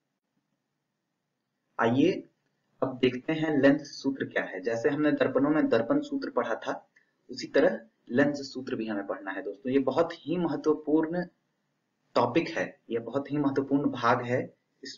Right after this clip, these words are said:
पूरे अभ्यास का जो हम यहाँ कर रहे हैं। तो लेंस सूत्र कहता है वन by V minus वन by U is equal to वन by F।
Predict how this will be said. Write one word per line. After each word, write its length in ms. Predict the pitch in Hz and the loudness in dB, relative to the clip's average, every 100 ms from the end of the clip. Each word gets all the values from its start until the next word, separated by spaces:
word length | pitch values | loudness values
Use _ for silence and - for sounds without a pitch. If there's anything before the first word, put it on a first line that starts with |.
| - | -8
पूरे 240 | 113 127 160 - _ _ _ _ _ _ _ _ 113 | -2 2 2 0 _ _ _ _ _ _ _ _ -6
अभ्यास 480 | 110 - - 127 | -4 0 2 2
का 100 | 113 | 0
जो 120 | 107 107 | -2 -2
हम 140 | 104 | -6
यहाँ 180 | 101 98 | -8 -4
कर 160 | 101 | -4
रहे 180 | - - | -4 -8
हैं। 200 | - - _ _ _ _ _ _ _ _ _ _ _ _ _ - | -14 -20 _ _ _ _ _ _ _ _ _ _ _ _ _ 10
तो 100 | 151 | 10
लेंस 520 | 147 165 214 - - | 12 10 10 6 6
सूत्र 260 | 180 175 - | 6 8 6
कहता 340 | 147 - 165 | 4 6 4
है 200 | 165 131 139 - _ - | 4 2 2 -6 _ 4
वन 200 | 143 160 | 6 6
by 120 | 160 156 | 4 4
V 220 | 135 139 170 - _ _ - | 2 0 -2 -6 _ _ -2
minus 380 | 123 127 151 - - | 2 4 4 2 0
वन 240 | 120 135 | 6 8
by 120 | 135 131 117 | 6 2 2
U 100 | 139 127 - - - | 2 2 -2 -14 -12
is 120 | 123 - - | -12 -10 -18
equal 320 | - 143 139 | -2 2 2
to 140 | 151 220 - - | 0 -6 -8 -4
वन 160 | 117 117 | -4 0
by 140 | 135 214 - - 107 | -2 -2 -8 -8 -6
F। 160 | 95 | -6